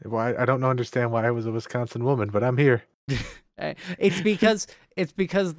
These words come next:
Speaker 2: I, I love that voice that Aroa does.
Speaker 1: It is a
Speaker 2: Uh,
Speaker 1: good voice.
Speaker 2: so when he does, uh, like, Danganronpa stuff and puts it on YouTube seven years ago,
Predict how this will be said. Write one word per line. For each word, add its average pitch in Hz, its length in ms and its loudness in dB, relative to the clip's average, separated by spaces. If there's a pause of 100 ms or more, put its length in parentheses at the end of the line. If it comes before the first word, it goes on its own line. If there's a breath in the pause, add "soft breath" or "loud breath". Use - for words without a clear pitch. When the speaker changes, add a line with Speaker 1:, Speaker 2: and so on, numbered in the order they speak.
(180)
Speaker 2:
I, 147 220 2
I 147 260 4
love 147 380 0
that 139 240 2
voice 127 400 -2
that 127 180 -2
Aroa 110 400 -4
does. - 400 -16 (1040)
Speaker 1:
It 127 60 -4
is 113 80 -2
a - 20 0
Speaker 2:
Uh, 87 160 -2
Speaker 1:
good - 120 -12
voice. - 180 -12
Speaker 2:
so 139 120 4
when 131 200 -2
he 151 160 -4
does, 143 560 2
uh, 120 280 -4
like, 113 240 -6
Danganronpa 117 840 -6
stuff - 340 -8
and 110 120 -10
puts - 240 -10
it 117 40 -4
on 101 140 -6
YouTube 104 480 -8 (160)
seven 98 380 -8
years 92 240 -10
ago, 92 260 -10